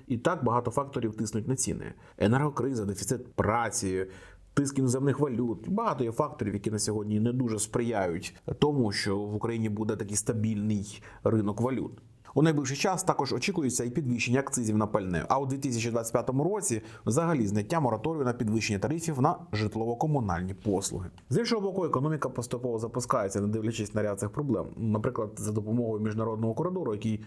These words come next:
все більше дає можливості і експортувати, і імпортувати товари.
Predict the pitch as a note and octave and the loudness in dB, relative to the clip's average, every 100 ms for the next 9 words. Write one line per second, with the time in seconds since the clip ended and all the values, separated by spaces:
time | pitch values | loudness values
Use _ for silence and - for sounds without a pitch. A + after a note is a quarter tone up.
0 | - - A#2 G#2 G2+ C3+ A#2+ F2+ - E2 | -8 -2 0 0 0 2 0 -2 0 0
1 | C2 - - - - G#2 G2 F#2+ A#2 C#3 | 0 -6 -16 -6 0 2 2 0 2 0
2 | B2 A2+ - D3 E3 D#3 C#3+ C3+ B2+ B2+ | -2 -4 -2 -2 -2 -2 -2 -2 0 0
3 | A#2 G#2+ A#2+ G#2+ G#2 G2+ F#2+ F#2+ F2+ F#2 | 0 -2 -2 -2 -2 -6 -2 -2 0 -2
4 | G2+ G#2 - | -4 -2 -4